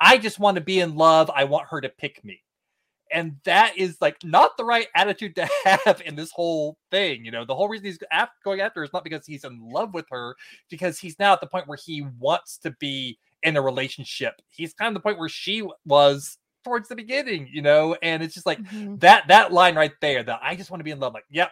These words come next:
Speaker 1: nope, X card, X card, X card. Get Josh Chan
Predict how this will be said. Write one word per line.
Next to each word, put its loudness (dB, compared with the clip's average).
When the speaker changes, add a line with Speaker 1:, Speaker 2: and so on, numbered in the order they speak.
Speaker 1:
nope, -2
X 0
card, -2
X -14
card, -8
X -12
card. -10
Get -6
Josh -4
Chan -4